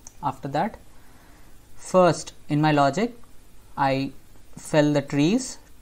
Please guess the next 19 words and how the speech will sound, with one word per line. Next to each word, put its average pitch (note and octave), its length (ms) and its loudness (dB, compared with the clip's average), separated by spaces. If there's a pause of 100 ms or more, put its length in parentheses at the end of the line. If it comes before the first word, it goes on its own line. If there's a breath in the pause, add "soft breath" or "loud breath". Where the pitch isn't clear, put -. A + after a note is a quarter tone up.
from C3+ 360 0
the C3 60 0
left C#3+ 340 2
towards C3+ 320 0
the D3+ 100 2
right C3 280 2
side. C3 360 -4 (1900 loud breath)
Then C3+ 340 -2
this C#3 220 -6
tree C3+ 240 -2
will C3+ 100 -2
look C3+ 240 -2
something C3 380 -6
like B2+ 240 -4
this. D#3+ 420 -2 (400)
If - 260 -12
this D3+ 320 -2
tree C#3+ 200 -2
falls, C#3 640 -2